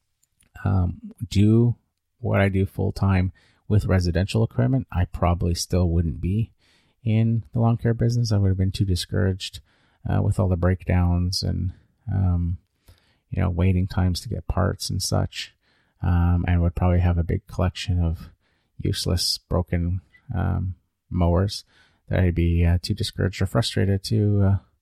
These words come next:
probably continue on. And I think part of, uh, the success has been, uh, uh, having commercial equipment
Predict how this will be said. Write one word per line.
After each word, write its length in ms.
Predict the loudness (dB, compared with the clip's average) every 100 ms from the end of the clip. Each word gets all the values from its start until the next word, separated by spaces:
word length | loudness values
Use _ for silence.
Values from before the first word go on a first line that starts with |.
| _ _ _ _ -4
probably 220 | 2 2
continue 480 | 2 2 4 4 4
on. 220 | 4 2
And 100 | 2
I 40 |
think 200 | 0 -4 -6 -4
part 220 | 0 0
of, 280 | -2 -6 -4
uh, 160 | -2 -4 -12 -20 -12
the 100 | -6
success 800 | -4 -4 -4 0 0 0 -6 -12 -16 -4
has 280 | -2 -2 0
been, 540 | 2 2 2 -2 -4 -8 _ _ _ -8 -2
uh, 360 | 0 0 0 -2 -6 _ _ _ _ _ _ -8
uh, 440 | -4 -2 -2 -4 -2
having 340 | 0 2 0 -2
commercial 420 | -2 -2 0 -2
equipment 580 | -2 -4 -4 -10 -12